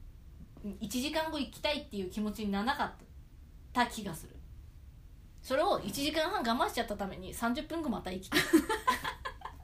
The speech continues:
Speaker 2: そんなことあるの？しかも、水ガブ飲みしちゃわない？
Speaker 1: うん。
Speaker 2: トイレ行った後。
Speaker 1: そう。
Speaker 2: なんか、
Speaker 1: トイレ
Speaker 2: 安心してさ、「はあ、ようやく行けた」っ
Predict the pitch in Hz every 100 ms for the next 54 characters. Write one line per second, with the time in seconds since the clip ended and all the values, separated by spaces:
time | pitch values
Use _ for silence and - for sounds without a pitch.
0 | - - - - - - - - 262 254
1 | 294 - 330 - 220 269 196 202 - -
2 | - - - - - - - - - -
3 | - - 320 240 196 - - - 196 226
4 | 220 214 - - 214 214 233 226 233 -
5 | 208 208 196 208 - 160 185 190 226 226
6 | 175 151 - 160 156 - - 202 175 -
7 | 208 233 285 247 247 254 240 247 247 214
8 | - - - - - - - - 359 403
9 | 415 349 349 392 392 370 381